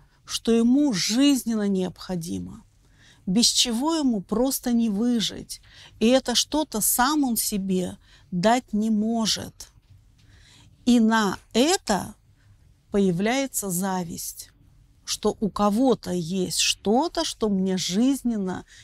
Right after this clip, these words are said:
необходимо. И когда приходит зависть, ребенок злится – очень сильно на тот объект, от которого он и получает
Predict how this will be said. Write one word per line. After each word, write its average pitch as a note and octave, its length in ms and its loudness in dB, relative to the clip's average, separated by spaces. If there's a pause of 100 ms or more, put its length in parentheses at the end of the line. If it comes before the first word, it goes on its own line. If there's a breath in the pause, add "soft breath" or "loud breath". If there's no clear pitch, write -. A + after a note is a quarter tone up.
(120 loud breath)
необходимо. G3 1120 -2 (760 loud breath)
И G#3+ 60 2
когда A3+ 420 4
приходит F3+ 680 -4
зависть, A#3+ 600 -2
ребенок F#3+ 640 0
злится – F#3 800 -2 (640 soft breath)
очень G#3 360 2
сильно C4 500 2
на G3 180 0
тот A3+ 300 2
объект, F#3+ 720 0 (220 soft breath)
от - 180 -6
которого A#3+ 600 0
он C4+ 320 0 (100)
и A3+ 80 0
получает A3 920 -2